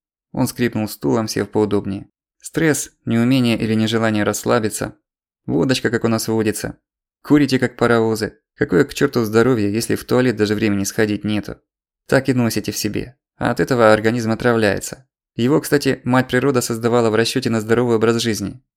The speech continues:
что я понимаю как разумный баланс положительных и отрицательных эмоций, активности и пассивности, возбуждения и торможения.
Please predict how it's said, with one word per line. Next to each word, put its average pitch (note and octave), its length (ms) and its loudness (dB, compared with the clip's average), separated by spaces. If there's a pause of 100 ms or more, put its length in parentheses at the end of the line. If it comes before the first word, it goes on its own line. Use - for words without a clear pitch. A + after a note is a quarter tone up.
(160)
что B2 140 -2
я B2 100 2
понимаю B2 380 0
как A2+ 100 -2
разумный A#2 380 0
баланс A2+ 400 -2
положительных A2+ 540 -2
и A2 100 -2
отрицательных A2 560 -4
эмоций, A2 500 -4 (120)
активности A#2 560 -2
и G#2 40 -2
пассивности, - 800 -4
возбуждения A#2+ 680 0
и - 80 -8
торможения. G#2+ 680 -2